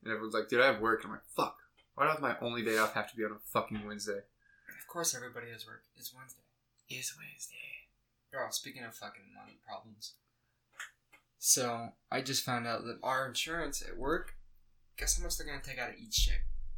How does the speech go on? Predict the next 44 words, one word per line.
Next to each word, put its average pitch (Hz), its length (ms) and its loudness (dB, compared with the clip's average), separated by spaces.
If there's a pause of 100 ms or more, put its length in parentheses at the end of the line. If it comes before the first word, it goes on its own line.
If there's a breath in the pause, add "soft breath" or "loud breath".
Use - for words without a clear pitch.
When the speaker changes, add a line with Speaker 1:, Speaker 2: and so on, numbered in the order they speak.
(160)
Speaker 1:
Huh. 110 180 2 (100)
Speaker 2:
Two 202 180 -2
hundred 175 280 -4
sixty-four - 520 -2
dollars - 480 -6 (240)
for 120 220 -6
a - 20 -18
family 101 380 -10
plan. - 240 -20 (200)
Speaker 1:
That's, 113 220 0
like, 117 180 -6
four 113 100 -8
hundred 110 180 0
bucks 110 220 -2
a 101 40 -14
month. 113 220 -6 (680)
Speaker 2:
It's 135 160 -2
five 131 300 -2
hundred 123 300 -6
and 113 120 -12
something 110 400 -2
bucks 110 260 -4
a 110 60 -12
month. 101 200 -12 (800)
It's - 120 -10
Speaker 1:
I 104 100 4
Speaker 2:
five, 123 80 4
Speaker 1:
pay 135 120 8
a 110 80 8
hundred 113 280 4
bucks 101 240 4
a - 40 0
month 101 260 2
for 127 80 0
my - 0 -
Speaker 2:
five 107 80 4
hundred 101 140 2
seventy 104 60 -2
bucks - 140 0
a 113 40 6
Speaker 1:
insurance. 104 240 2
Speaker 2:
month. - 140 -8 (1500)
That's 156 200 -2
insane. 117 420 -4